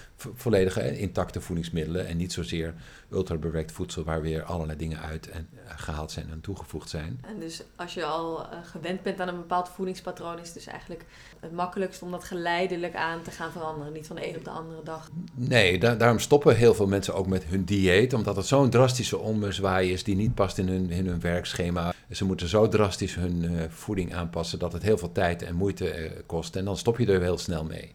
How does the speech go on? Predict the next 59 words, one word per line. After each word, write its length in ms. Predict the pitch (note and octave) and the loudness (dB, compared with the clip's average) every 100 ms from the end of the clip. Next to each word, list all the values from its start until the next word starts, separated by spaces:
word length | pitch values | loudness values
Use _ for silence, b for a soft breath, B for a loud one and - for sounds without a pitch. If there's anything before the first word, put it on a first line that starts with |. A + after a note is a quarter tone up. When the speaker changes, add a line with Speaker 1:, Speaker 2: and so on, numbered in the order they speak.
| B B B B B B B - | B B B B B B B -10
Speaker 1:
Hè, 140 | F#2 | -6
als 140 | - - | -6 -4
je 100 | E2 | -4
als 240 | E2+ - | -4 -6
elke 300 | G2 G2 - | -6 -4 -4
keer 280 | - F2+ E2 | -2 0 0
in 140 | E2+ E2+ | 0 -2
een 80 | |
gezelschap, 560 | E2+ E2+ F2+ E2+ - D#2 | 0 0 0 0 -4 -4
of 100 | C#2+ | -8
het 100 | - | -8
nou 140 | D2 - | -8 -4
thuis 300 | E2+ D2+ D2+ | -4 -4 -6
is 140 | D2+ | -8
met 200 | - D2+ | -10 -10
je 60 | D#2+ | -10
gezin 320 | E2 F2 D#2 | -8 -4 -4
aan 80 | D2 | -4
tafel, 400 | - C#2+ - D2 D#2 D#2+ | -6 -6 -6 -8 -8 -10
als, 160 | D2+ - | -10 -10
eh, 120 | F2 - | -12 -2
anders 320 | A2 G2+ F#2 | 2 2 2
aan 60 | |
het 120 | F2+ F2 | -2 -2
eten 260 | F2+ F2 | -4 -4
bent 160 | F2 F2 | -4 -2
dan 120 | E2 | -2
de 60 | D#2+ | 0
rest, 400 | F#2+ A2+ - - B B B B B B - | 0 -2 -4 -10 B B B B B B -12
of 200 | - - | -12 -12
m-, 180 | G#2 F2 F2 | -12 -12 -10
mensen 260 | F2+ E2+ - | -6 -6 -6
gaat 140 | E2+ | -6
opdringen 500 | - E2+ F#2+ F2 F2 | -4 0 2 2 2
dat 180 | F2 D#2+ | 0 -4
ze 120 | - | -2
net 340 | E2+ E2+ F2 - | 0 2 0 -4
g-, 240 | - - | -14 -14
zou 220 | - F2+ | -8 -4
gaan 160 | D#2+ E2+ | -4 -4
eten, 320 | E2 E2+ F#2+ | -4 -4 -4
dan 100 | F2 | -2
heb 140 | E2+ E2+ | -2 0
je 60 | |
heel 200 | F#2 A2 | 4 4
veel 120 | F#2+ | 4
weerstand 560 | E2+ F#2 E2+ - D2 - | 2 2 0 -2 -4 -4
en 100 | E2+ | -4
dat 160 | F2 E2+ | -4 -4
is 140 | E2 | -8
natuurlijk 300 | - D#2+ E2 D#2 | -10 -10 -8 -8
heel 100 | D#2+ | -6
lastig. 460 | E2 E2 - - - _ | -6 -8 -10 -14 -16 _
Ja, 120 | - | -4
je 140 | F2 E2+ | -2 0
ziet 240 | G2+ A#2+ | 0 -2
eigenlijk 340 | G2 F2+ F2+ E2+ | 0 -2 -2 -4
nu 160 | F2+ | -4
ook, 300 | - A2 A2 | 2 0 0